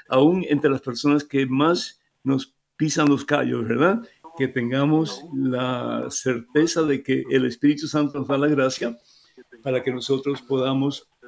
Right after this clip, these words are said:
pues, ah, eh, hacer la voluntad de Dios viviendo más y más a imitación de Jesús el Señor. Así que con todo gusto que el Señor te bendiga, Rosa, y que puedas encontrar el trabajo que Dios tiene en su corazón para ti, en el nombre del Padre, del Hijo,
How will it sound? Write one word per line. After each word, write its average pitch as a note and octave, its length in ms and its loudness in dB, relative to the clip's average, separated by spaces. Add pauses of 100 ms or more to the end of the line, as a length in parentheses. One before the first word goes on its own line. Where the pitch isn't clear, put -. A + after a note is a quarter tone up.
(340)
pues, B2+ 400 2
ah, B2 380 -4 (180)
eh, B2+ 380 -6 (180)
hacer E3 240 4
la E3+ 80 6
voluntad D#3+ 380 6
de C#3+ 80 8
Dios D#3 220 6
viviendo D#3 720 4
más D3 240 2
y D3 40 4
más C#3+ 440 0
a C#3 80 -4
imitación C3+ 1040 0 (300)
de C3 140 0
Jesús A#2+ 420 -4
el A2+ 160 -4
Señor. A#2 420 -8 (560)
Así A#2 340 -8
que B2 420 -2
con B2 180 -6
todo C#3 200 6
gusto C3+ 300 2
que C3 80 -2
el A#2+ 60 -4
Señor B2+ 280 -4
te C3 120 -2
bendiga, C#3 480 2
Rosa, C#3+ 340 -2
y A#2+ 60 -4
que A#2 40 -10
puedas B2+ 280 -6
encontrar B2+ 340 -6
el A#2+ 60 -12
trabajo B2 320 -4
que B2+ 120 -6
Dios C3+ 360 0
tiene D3 480 4
en D#3 260 4
su D#3+ 240 -2
corazón D3+ 540 0
para C3 300 -4
ti, - 180 -6
en F3 140 0
el C3 80 2
nombre C3 200 0
del A#2+ 160 -6
Padre, B2+ 380 -4
del A#2 160 -6
Hijo, F3+ 300 -2